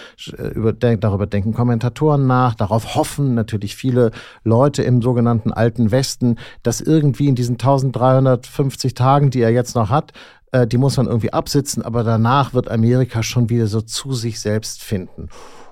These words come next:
Und ich glaube, und deshalb meine ich eben, das Ergebnis, finde ich, dieser hundert Tage ist schon, dass man sieht, das ist ein neues Amerika, was sich mit einer solchen Macht hinwegsetzt über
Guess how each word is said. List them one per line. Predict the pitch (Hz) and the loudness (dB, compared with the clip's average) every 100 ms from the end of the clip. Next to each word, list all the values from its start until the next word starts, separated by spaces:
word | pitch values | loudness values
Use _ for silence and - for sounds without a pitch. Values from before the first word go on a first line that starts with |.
| - - | -20 -4
Und | 117 | -4
ich | - - | -4 -2
glaube, | 151 185 180 175 - - | 2 4 2 0 -6 -8
und | 117 | -4
deshalb | 160 165 156 | -2 0 0
meine | 127 127 127 | 2 2 0
ich | - | -2
eben, | - 123 113 - - - - - - - | -4 -4 -6 -12 -20 -20 -20 -20 -20 -10
das | 120 | -8
Ergebnis, | - 110 180 - 143 | -8 -2 -2 0 -2
finde | - 123 104 | -2 0 -2
ich, | - | -2
dieser | 131 120 117 | -2 0 2
hundert | 139 120 - | 2 0 0
Tage | 165 175 90 - - | -2 0 -4 -8 -10
ist | 117 - | -10 -4
schon, | 151 139 | -2 0
dass | 127 | 0
man | 113 107 | 0 0
sieht, | 127 - | -2 -6
das | 90 | -10
ist | - | -6
ein | - 101 | -2 2
neues | 117 175 170 | 4 2 2
Amerika, | 117 110 110 101 98 101 113 131 - - - | 0 2 2 0 -2 -4 -4 -6 -16 -20 -6
was | 107 | -4
sich | 113 | -4
mit | 120 - | -4 -2
einer | 113 107 | 0 2
solchen | 127 147 120 | 2 2 2
Macht | 120 156 - - | 2 2 0 -4
hinwegsetzt | 120 110 160 - 117 - - | -2 -2 -2 -2 -2 -4 -6
über | 180 160 | 0 2